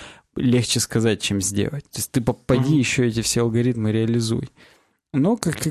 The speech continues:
Speaker 1: как, как, как бы тут, в принципе, какая-то часть тайны, так сказать, приоткрыта. Как именно
Speaker 2: Ну
Speaker 1: это
Speaker 2: да.
Speaker 1: все там рассчитывается и какого хрена.
Speaker 2: Да, да, согласен. Есть немножко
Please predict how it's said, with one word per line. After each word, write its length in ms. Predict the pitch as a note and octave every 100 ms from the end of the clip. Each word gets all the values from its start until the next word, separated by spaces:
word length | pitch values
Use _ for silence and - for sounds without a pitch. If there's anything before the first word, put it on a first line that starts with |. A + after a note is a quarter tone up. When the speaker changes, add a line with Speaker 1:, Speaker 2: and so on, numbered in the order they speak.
| -
Speaker 1:
как, 200 | - D3
как, 180 | - D3+
как 200 | D3 C3+
бы 120 | C#3 B2
тут, 160 | D3+
в 80 | -
принципе, 440 | D#3+ F#3+ - -
какая-то 460 | B2 A#2 - C#3 -
часть 420 | - C3 - - -
тайны, 380 | C3 D#3+ D3
так 160 | A2+ G#2
сказать, 360 | - A#2 A2+ A#2 G#2+
приоткрыта. 720 | - A2+ A2+ - A2 G2+ - B2 -
Как 240 | B2 A#2+ -
именно 260 | C3 C3+ B2
Speaker 2:
Ну 160 | F3+
Speaker 1:
это 100 | A#3
Speaker 2:
да. 0 |
Speaker 1:
все 180 | G3+ D3
там 180 | - G#2
рассчитывается 800 | G#2 - D#3+ E3+ A#2+ G#2 - A#2
и 40 |
какого 420 | - - A#2+ -
хрена. 300 | - - E3 - _ _ _ _ _ _ _ _ _ _ _ _ _ _ -
Speaker 2:
Да, 380 | C#3+ C3 E3 G#3
да, 300 | C#3+ B2+ E3
согласен. 560 | - C#3 B2 C3+ - C3+
Есть 300 | B2+ C3+ D#3
немножко 400 | C3+ C3+ -